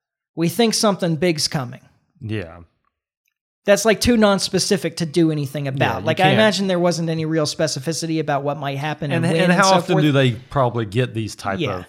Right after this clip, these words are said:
Speaker 2: memos from other, other groups? Like, "Hey, you know, we're
Speaker 1: Mm-hmm.
Speaker 2: hearing a lot of chatter. We think something may be coming." And it's
Speaker 1: Mm-hmm.
Speaker 2: like, "Yeah, well, we hear that a couple of times a year, so."
Speaker 1: Yeah. <laughs>
Speaker 2: <laughs>
Speaker 1: So, but Mossad is supposed to be one of the premier intelligence agencies in the world.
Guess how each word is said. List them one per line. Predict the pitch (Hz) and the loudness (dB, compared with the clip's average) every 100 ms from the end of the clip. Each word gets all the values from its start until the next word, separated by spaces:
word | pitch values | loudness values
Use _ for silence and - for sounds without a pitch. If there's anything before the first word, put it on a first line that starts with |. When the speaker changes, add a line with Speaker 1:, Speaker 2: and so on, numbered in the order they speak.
| - | -8
Speaker 2:
memos | 120 123 120 110 104 95 | -2 0 2 0 -4 -6
from | - 107 101 | -8 -8 -6
other, | 110 107 101 92 95 - - _ _ _ 165 | -4 -4 -4 -6 -10 -14 -20 _ _ _ -6
other | 120 113 110 | -4 -2 -2
groups? | 123 107 107 104 | -2 -4 -6 -12
Like, | 92 | -4
"Hey, | 147 147 | -2 0
you | 123 | -2
know, | 117 117 | -2 -2
we're | 110 | -2
Speaker 1:
Mm-hmm. | |
Speaker 2:
hearing | 120 117 | -2 -2
a | 123 | 0
lot | 131 131 | 0 0
of | |
chatter. | 165 147 123 | 0 0 0
We | 110 | -4
think | 110 110 | -4 -6
something | - 120 113 | -8 -10 -6
may | 110 | -6
be | 107 | -6
coming." | 107 156 135 113 | -4 -2 -2 -2
And | 104 | -4
it's | 147 | -4
Speaker 1:
Mm-hmm. | 127 | -4
Speaker 2:
like, | 95 95 113 | -6 -8 -10
"Yeah, | 104 | -10
well, | 104 104 | -8 -8
we | 101 | -8
hear | 113 104 | -6 -4
that | 98 98 | -4 -6
a | - | -10
couple | 113 104 | -10 -8
of | 104 | -6
times | 107 92 | -6 -6
a | 90 | -8
year, | 95 107 92 92 | -6 -8 -8 -10
so." | - 92 90 101 | -12 -12 -12 -12
Speaker 1:
Yeah. | 180 165 131 - 131 123 | -6 -4 -4 -4 -4 -6
<laughs> | - 139 151 143 - 135 | -8 -6 -2 0 2 2
Speaker 2:
<laughs> | |
Speaker 1:
So, | - 233 220 214 208 214 | 2 4 4 2 0 2
but | 240 | 4
Mossad | 226 214 220 226 269 | 4 0 0 0 -2
is | 175 | -4
supposed | - 202 180 | -2 -4 -4
to | 175 | -4
be | 185 | -4
one | 175 175 | -2 -2
of | 165 | -4
the | 160 | -6
premier | - 185 202 196 180 170 151 | -8 -6 -4 -4 -4 -4 -4
intelligence | 151 165 151 156 147 | -6 -6 -6 -8 -10
agencies | 147 135 143 - 139 143 | -10 -10 -12 -12 -12 -12
in | |
the | 131 | -10
world. | 131 123 120 | -8 -10 -12